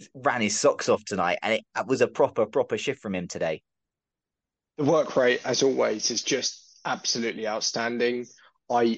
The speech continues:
Speaker 2: I, I really do think he's, he's worthy of his place,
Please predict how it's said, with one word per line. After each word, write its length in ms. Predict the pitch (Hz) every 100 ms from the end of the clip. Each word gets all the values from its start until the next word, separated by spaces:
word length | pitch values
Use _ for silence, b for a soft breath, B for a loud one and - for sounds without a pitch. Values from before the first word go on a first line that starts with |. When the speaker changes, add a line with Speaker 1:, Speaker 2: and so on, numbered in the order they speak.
| -
Speaker 2:
I, 160 | 127
I 180 | 123 123
really 480 | 117 117 123 113 110
do 600 | - 113 107 107 101 98 - _ _ _
think 440 | - - 110 104 -
he's, 720 | 113 107 98 - - - -
he's 720 | - 110 104 95 - - - - _ _ _
worthy 640 | 147 127 117 104 107 101
of 100 | 101
his 200 | 113 -
place, 680 | - 110 107 - - -